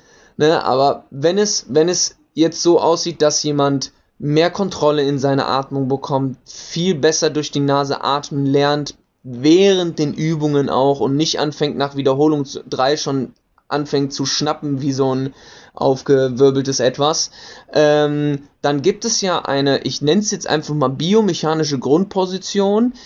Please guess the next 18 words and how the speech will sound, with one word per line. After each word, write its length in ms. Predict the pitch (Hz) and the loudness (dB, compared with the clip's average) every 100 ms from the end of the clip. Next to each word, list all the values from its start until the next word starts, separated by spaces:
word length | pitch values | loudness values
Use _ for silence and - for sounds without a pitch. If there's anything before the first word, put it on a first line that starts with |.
| - - | -20 -12
die 480 | 135 123 160 190 180 | -8 -4 -2 -2 0
wir 440 | 190 196 190 - - | 2 4 4 2 -2
einnehmen 960 | 143 151 151 147 143 139 131 123 113 - - | 0 0 0 2 2 2 0 -2 -4 -8 -20
sollten, 1120 | - 117 127 147 202 208 196 220 262 330 370 - - _ _ _ _ _ _ - | -12 0 4 4 2 0 0 2 2 0 -2 -8 -20 _ _ _ _ _ _ 2
um 460 | 196 269 302 311 | 4 4 2 2
zu 360 | 302 - - 160 | 0 -6 -4 -2
bewerten 960 | 139 127 147 160 202 - 202 196 196 | -2 2 2 4 0 -2 -2 0 0
oder 220 | 185 143 123 | 0 0 0
beziehungsweise 560 | 123 151 143 135 123 | -4 -4 0 0 -2
um 220 | - 160 139 | -2 -2 0
auch 240 | 113 - | -2 -4
kontrollieren 640 | - 147 135 123 139 214 233 | -4 -4 -2 -4 2 2 2
zu 180 | 190 180 | -2 -2
können, 380 | 175 165 160 - _ | 0 0 -2 -6 _
dass 400 | 135 131 180 - - | -8 -4 -2 -4 -2
eine 240 | 147 143 | 0 0
Bewegung 720 | 127 120 143 160 151 156 151 147 _ _ - | -2 -2 2 2 4 2 2 -6 _ _ -16
sicher 880 | 123 127 202 208 233 214 214 196 | -12 0 0 2 0 0 -2 -6